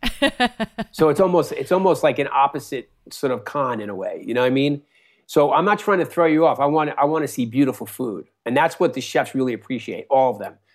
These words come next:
Speaker 2: They all appreciate, the visiting chefs and the, and the house chefs. They all appreciate the fact that they're just able to cook the best food that they can. Now, just so you know, in the first two rounds, it's worth ten each, ten points. But the set, the last round is worth twenty.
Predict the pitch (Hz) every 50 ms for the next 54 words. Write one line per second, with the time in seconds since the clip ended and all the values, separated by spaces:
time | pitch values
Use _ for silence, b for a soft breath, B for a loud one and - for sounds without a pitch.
0 | _ - 139 135 131 147 151 151 139 147 - 147 131 - - 104 92 - 117 110
1 | 139 151 147 156 160 156 143 - - 151 143 143 - - - _ b b b b
2 | b b - 135 135 135 127 127 131 - - - 127 127 123 117 110 123 123 117
3 | 113 - - 120 104 - - 120 117 120 131 135 131 110 - - 135 117 - 131
4 | 113 110 110 - - 127 120 113 - 113 110 - - _ _ _ _ - 139 135
5 | 147 135 - - - _ _ - - - 147 135 139 127 - 127 113 - - 147
6 | 131 - 127 113 104 135 127 123 - - 131 120 113 98 110 104 101 101 - 127
7 | 117 101 85 80 _ _ _ b b b b b b b b b - 151 143 139
8 | 135 135 - - _ _ _ _ _ _ _ _ _ _ - 156 170 165 - 196
9 | 175 170 165 156 160 151 135 127 123 123 117 - - 170 175 - - - 190 180
10 | 170 175 175 165 139 127 123 117 - - 127 120 - - - 139 139 123 110 110
11 | 117 - - - - _ _ _ _ _ _ - - 147 139 143 - 139 127 127
12 | 120 - - _ _ _ _ _ _ _ _ - - 123 117 120 120 - - 170
13 | - - - 123 123 143 160 170 165 - 147 135 120 117 110 120 120 110 - -
14 | - 190 196 170 113 92 -